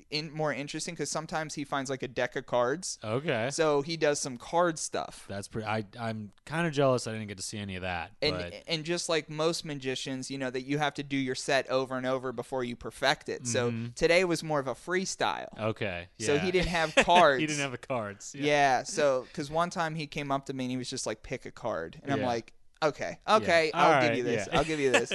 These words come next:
Speaker 2: <laughs> Yeah.
Speaker 1: And then did a whole thing. So, yeah, that's the Goodwill outlet.
Speaker 2: Yeah. He was very friendly, offered me, um, some of the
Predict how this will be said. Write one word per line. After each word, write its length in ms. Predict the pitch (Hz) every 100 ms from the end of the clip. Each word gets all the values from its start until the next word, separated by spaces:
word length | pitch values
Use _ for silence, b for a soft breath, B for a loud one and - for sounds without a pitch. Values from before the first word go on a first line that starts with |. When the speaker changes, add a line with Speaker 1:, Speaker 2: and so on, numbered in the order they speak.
| -
Speaker 2:
<laughs> 60 |
Yeah. 100 | 147 - -
Speaker 1:
And 160 | 143 147
then 100 | 139
did 160 | 147 139
a 60 |
whole 220 | 135 131
thing. 360 | 123 123 117 117
So, 300 | - 113 117 -
yeah, 180 | 156 117
that's 260 | 123 135 -
the 100 | 143
Goodwill 400 | 139 131 120 110
outlet. 440 | 101 90 - - - -
Speaker 2:
Yeah. 60 |
He 60 | 175
was 160 | 175 131
very 300 | 135 160 165
friendly, 320 | 170 160 135
offered 380 | 135 151 160 143
me, 340 | 147 147 147
um, 520 | 131 127 127 123 127
some 200 | - 170
of 80 | 185
the 140 | 190